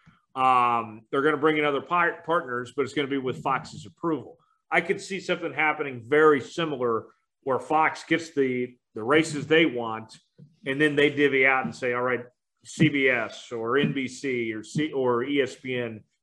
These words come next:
you're getting this next batch after that." That could very well be something that happens there. Uh, Dom, anything else on the, uh, news and notes front, or do we need to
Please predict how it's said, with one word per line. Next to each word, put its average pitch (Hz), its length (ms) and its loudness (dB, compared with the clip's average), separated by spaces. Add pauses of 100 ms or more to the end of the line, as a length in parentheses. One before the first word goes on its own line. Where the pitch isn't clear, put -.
(160)
you're 135 200 0
getting 123 540 0
this 131 200 0
next 127 340 -4
batch 113 260 -6
after 107 260 -8
that." 104 280 -8
That 120 180 -10
could 107 160 -12
very 113 200 2
well 110 300 -2
be 104 120 -4
something 107 260 -8
that 98 100 -12
happens 98 400 -12
there. 101 200 -8 (440)
Uh, 139 160 4
Dom, 175 260 6
anything 185 300 4
else 180 280 4
on 175 140 4
the, 170 180 2
uh, 165 140 4
news 165 220 -2
and 151 100 -4
notes 170 240 0
front, 185 260 0
or 160 100 2
do 147 120 0
we 156 120 2
need 147 180 -4
to 135 320 2